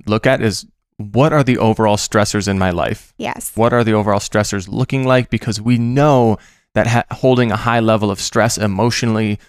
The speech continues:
Speaker 1: socially, spiritually can raise our levels of pain.
Speaker 2: Yes.
Speaker 1: It can elicit more significant or more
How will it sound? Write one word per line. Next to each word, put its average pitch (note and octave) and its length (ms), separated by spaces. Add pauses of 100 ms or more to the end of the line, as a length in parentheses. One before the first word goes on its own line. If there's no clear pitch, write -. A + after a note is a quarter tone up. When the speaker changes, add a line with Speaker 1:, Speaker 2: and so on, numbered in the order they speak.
(100)
Speaker 1:
socially, A2 520
spiritually C#3+ 680 (380)
can C#3 340
raise A#2+ 300
our A#2+ 140
levels A2 360
of B2+ 140
pain. - 460 (140)
Speaker 2:
Yes. - 440
Speaker 1:
It A#2+ 140
can D3 420
elicit A2 600
more A#2 500
significant B2 800
or G#2+ 260 (280)
more A#2 240